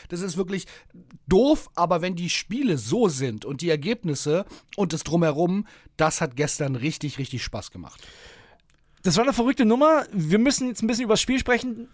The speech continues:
Speaker 2: Ihr wisst ja, ich war bei Union im Stadion. Das heißt, ich kam erst zur zweiten Halbzeit rein. Ich kam rein, da war, gab's grad den zweiten Elfer.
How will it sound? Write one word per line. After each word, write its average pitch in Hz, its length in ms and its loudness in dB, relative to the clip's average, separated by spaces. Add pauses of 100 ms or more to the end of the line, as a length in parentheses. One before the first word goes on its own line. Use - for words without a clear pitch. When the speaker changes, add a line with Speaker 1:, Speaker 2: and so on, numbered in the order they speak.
Speaker 2:
Ihr 208 200 0
wisst 220 200 2
ja, 214 120 4
ich 180 160 -2
war 185 80 6
bei 180 160 4
Union 196 340 4
im 165 60 0
Stadion. 190 340 2
Das 175 120 -2
heißt, 175 120 -2
ich - 80 -12
kam 214 220 -4
erst 208 180 -4
zur 190 140 -2
zweiten 202 400 -2
Halbzeit 175 340 -2
rein. 156 240 -4 (320)
Ich - 140 -8
kam 196 220 2
rein, 220 340 2
da 214 140 6
war, 190 120 6
gab's 208 220 2
grad 196 100 -2
den 180 100 2
zweiten 202 280 0
Elfer. 160 320 -6